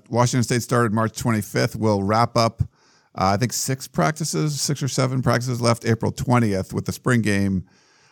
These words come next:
uh, being on April twentieth. Uh, was it the highest ranked recruiting class we've seen for a while? I think eleventh in the Pac-twelve, sixty-fifth overall. And one of the notes that you, when we were chatting before recording, you said they didn't bring in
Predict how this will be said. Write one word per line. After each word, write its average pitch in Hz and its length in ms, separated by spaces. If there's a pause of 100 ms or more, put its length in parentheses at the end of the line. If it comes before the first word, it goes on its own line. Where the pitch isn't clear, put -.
(140)
uh, 98 240
being 165 340
on 95 160
April 85 240
twentieth. 87 640 (280)
Uh, 101 220
was 165 220
it 370 160
the 170 160
highest 135 420
ranked 127 320 (140)
recruiting 156 400
class 160 320
we've 151 140
seen 156 200
for 151 120
a 147 40
while? 147 200
I - 20
think 135 140
eleventh 117 420
in 127 60
the 117 100
Pac-twelve, 117 480
sixty-fifth 113 580
overall. 92 760 (420)
And 95 340
one 139 120
of 143 60
the 135 100
notes 123 300
that 113 180
you, 101 100 (240)
when 95 160
we 117 160
were 104 240
chatting 107 380
before 98 540
recording, 101 640
you 117 80
said 139 160
they 139 100
didn't 147 240
bring 131 260
in 113 400